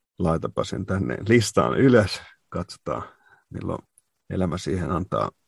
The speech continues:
mahdollisuuden, mutta ehkä sen voisi ihan nyt jotenkin yrittää napakasti kiteyttää mistä siinä on,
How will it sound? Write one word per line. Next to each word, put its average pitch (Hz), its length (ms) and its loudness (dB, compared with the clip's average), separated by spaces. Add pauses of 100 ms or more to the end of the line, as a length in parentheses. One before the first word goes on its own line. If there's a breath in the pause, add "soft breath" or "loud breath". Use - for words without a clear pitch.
(120)
mahdollisuuden, 95 920 4 (400)
mutta - 200 -2
ehkä - 180 -4
sen 95 180 0
voisi 98 260 2
ihan 117 240 4
nyt 110 140 2
jotenkin 104 420 4 (200)
yrittää 101 500 0 (360)
napakasti 101 600 0
kiteyttää 80 720 0 (560 loud breath)
mistä 98 420 -2
siinä 85 360 -6
on, - 160 -8